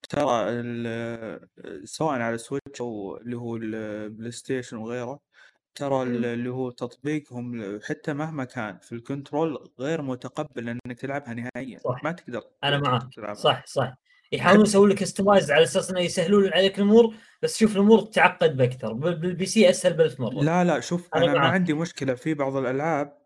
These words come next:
Speaker 1: لما ت-، تقول هذه ما تقدر تحولها للعبة كونسول، أو لعبة كنترول فعليًا، لكن، آه، ال-، آه،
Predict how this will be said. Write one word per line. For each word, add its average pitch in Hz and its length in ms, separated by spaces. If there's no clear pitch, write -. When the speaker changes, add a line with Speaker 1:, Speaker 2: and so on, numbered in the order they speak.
Speaker 1:
لما 123 280
ت-، - 140
تقول 151 260
هذه 160 180
ما 147 140
تقدر 151 240
تحولها 135 500
للعبة 113 640
كونسول، 131 400
أو 107 260
لعبة 131 220
كنترول 123 540
فعليًا، 113 440
لكن، 123 600
آه، 107 420
ال-، 117 420
آه، 107 500